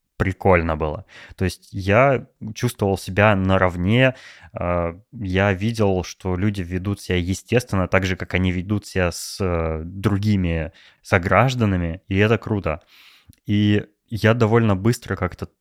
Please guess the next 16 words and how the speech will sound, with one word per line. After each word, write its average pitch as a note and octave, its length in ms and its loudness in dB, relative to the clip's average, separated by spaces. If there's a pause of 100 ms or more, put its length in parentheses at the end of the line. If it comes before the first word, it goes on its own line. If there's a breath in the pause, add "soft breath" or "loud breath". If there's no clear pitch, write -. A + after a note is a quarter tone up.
влился F#2 920 -2
в - 100 -20
компанию, C3 520 2
там, F#2+ 180 -2
в F2+ 60 -8
определенную, F2+ 640 0
то - 80 -14
есть, - 100 -18 (180)
э, A2 260 -8
в - 60 -16
компанию, F2+ 520 2 (480 loud breath)
э, F#2 160 -4
дизайнеров, G#2+ 580 2
которые, F#2 680 0
ну, A2+ 440 -2 (180)
э, G#2 420 -6